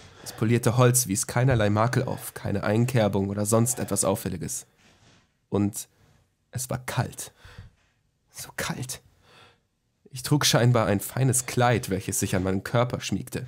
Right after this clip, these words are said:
Vielleicht Seide? So etwas habe ich nie besessen.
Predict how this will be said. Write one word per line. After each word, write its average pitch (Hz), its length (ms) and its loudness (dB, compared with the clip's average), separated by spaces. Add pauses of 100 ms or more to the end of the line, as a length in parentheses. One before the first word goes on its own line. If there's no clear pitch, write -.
(720)
Vielleicht - 340 -10
Seide? 123 400 0 (1200)
So - 160 -8
etwas - 320 -6
habe 95 140 -2
ich - 120 -8
nie 104 220 2
besessen. - 500 -4